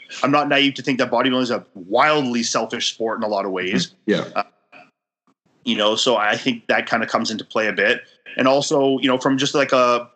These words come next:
Speaker 1: a longevity standpoint too, I mean, you know, I, I do wanna, you know, I wanna be around for my kids. I wanna live to be sixty, eighty, ninety, a hundred years old, <laughs> you know? So, um, you know, it's obviously those things are always in the back of my mind, you know, from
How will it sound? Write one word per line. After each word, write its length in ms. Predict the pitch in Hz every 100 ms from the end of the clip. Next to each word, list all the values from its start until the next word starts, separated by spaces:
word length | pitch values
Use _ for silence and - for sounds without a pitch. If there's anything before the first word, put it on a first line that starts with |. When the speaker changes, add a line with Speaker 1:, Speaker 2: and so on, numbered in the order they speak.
| -
Speaker 1:
a 80 | 113
longevity 720 | 117 107 127 127 120 127 139
standpoint 500 | 120 117 110 117 110
too, 160 | - 131
I 20 |
mean, 300 | 113 107 104 -
you 100 | 113
know, 120 | 110
I, 200 | 107 104 -
I 100 | 107
do 260 | 101 123 139
wanna, 360 | 127 120 113 - _ _ _ _ _ _ _
you 120 | 113
know, 240 | 107 110 -
I 120 | 110
wanna 320 | 113 127 120
be 120 | 113
around 300 | 101 98 139
for 80 | 135
my 100 | 107 92
kids. 280 | 107 98
I 40 | 101
wanna 300 | 104 113 95 - -
live 240 | 92 123 127
to 80 | 120
be 140 | 101
sixty, 500 | - 101 - 98 92 -
eighty, 340 | 101 98 95
ninety, 400 | 95 98 101 98
a 60 | 87
hundred 280 | 117 104 104
years 160 | 107
old, 280 | 110 110 -
<laughs> 0 |
you 60 | 123
know? 220 | 120 135
So, 340 | - 107 90 _ _ - -
um, 380 | 104 101 98 101 -
you 80 | 107
know, 140 | 107
it's 200 | 117 -
obviously 400 | 127 131 127 127
those 220 | 117 120 117
things 200 | 120 113
are 220 | 107 98
always 320 | 104 127 123 107
in 60 |
the 60 | 110
back 240 | 101 104
of 60 | 120
my 120 | 104
mind, 400 | 98 98 110 104
you 60 | 101
know, 80 |
from 400 | 101 104 95 95